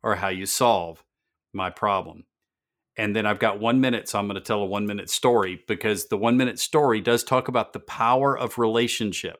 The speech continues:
No, they're not gonna pay for your attention, but your effort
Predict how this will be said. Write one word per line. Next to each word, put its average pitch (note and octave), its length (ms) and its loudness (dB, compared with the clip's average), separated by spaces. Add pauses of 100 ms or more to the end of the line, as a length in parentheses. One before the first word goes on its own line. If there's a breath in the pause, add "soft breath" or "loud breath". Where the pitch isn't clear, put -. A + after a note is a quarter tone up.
(220)
No, C3+ 340 4
they're D3 100 4
not C#3 140 2
gonna B2 140 -8
pay A2+ 180 0
for A2 220 -4
your G#2 240 -2 (160)
attention, F2+ 880 -2 (960)
but A#2+ 180 2
your A2+ 180 0
effort C#3+ 440 2